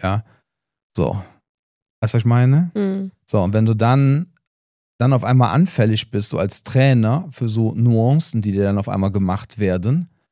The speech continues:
Speaker 1: weil du halt der Typ bist, der sagt, wie es lang geht und du leitest das Training et cetera. Und dann hast du,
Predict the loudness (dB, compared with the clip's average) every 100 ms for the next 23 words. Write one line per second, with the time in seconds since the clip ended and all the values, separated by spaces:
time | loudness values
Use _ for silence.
0 | _ -8 -6 -2 0 2 0 -2 -8 -12
1 | -2 -2 -2 -6 -6 -6 -8 -6 -8 -10
2 | -12 -2 2 4 2 2 2 2 -2 -6
3 | -8 -6 -8 -12 -20 _ -10 -8 -4 -2
4 | -2 -6 -8 -6 -2 0 0 -2 -4 -6
5 | -4 -4 -2 -4 -6 -20 _ _ -2 0
6 | 0 -2 -2 -4